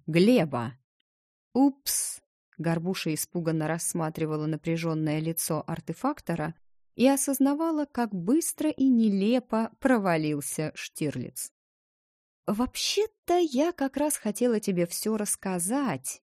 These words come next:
медленно начала она, на всякий случай делая шаг назад от Лепреза.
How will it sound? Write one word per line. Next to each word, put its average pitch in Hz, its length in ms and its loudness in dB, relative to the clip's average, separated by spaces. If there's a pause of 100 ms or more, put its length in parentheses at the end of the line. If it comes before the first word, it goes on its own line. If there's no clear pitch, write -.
медленно 156 520 2
начала 156 520 -4
она, 165 460 -4 (720)
на 180 240 2
всякий 294 500 0
случай 269 680 0
делая 226 560 0
шаг 214 340 -2
назад 180 640 -2
от 180 180 -8
Лепреза. 147 680 -4